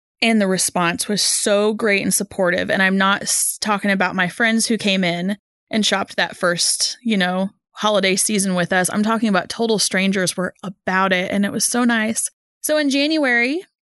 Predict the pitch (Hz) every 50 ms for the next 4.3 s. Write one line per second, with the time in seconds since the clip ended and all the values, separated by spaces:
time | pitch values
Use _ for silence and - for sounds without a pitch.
0 | _ _ 214 220 233 233 226 - - 226 220 - 208 190 180 180 202 208 202 196
1 | - - - - - - 214 208 208 202 - 190 180 175 - _ _ _ _ -
2 | 269 269 320 302 - - 320 320 294 277 226 180 175 190 202 202 190 - - -
3 | 208 202 208 - - 185 170 165 175 175 - - - - - - - - 226 202
4 | 190 185 180 180 185